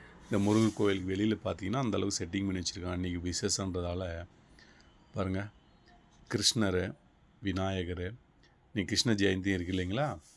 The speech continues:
அதனால பார்த்தீங்கன்னா, கிருஷ்ணர் வந்து, அஹ், ஐந்து தலை நாகத்தோட காட்சியளிக்கிற மாதிரி ஒரு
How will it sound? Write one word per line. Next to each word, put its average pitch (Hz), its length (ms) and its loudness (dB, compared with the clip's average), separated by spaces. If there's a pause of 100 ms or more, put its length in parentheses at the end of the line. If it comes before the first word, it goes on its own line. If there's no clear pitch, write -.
(400)
அதனால 98 240 4
பார்த்தீங்கன்னா, 95 400 0
கிருஷ்ணர் 98 400 0
வந்து, 92 280 0 (1000)
அஹ், 87 680 0
ஐந்து 92 240 0
தலை 90 200 -2
நாகத்தோட 87 460 -2 (1160)
காட்சியளிக்கிற 92 540 2
மாதிரி 90 240 -2
ஒரு 87 220 -4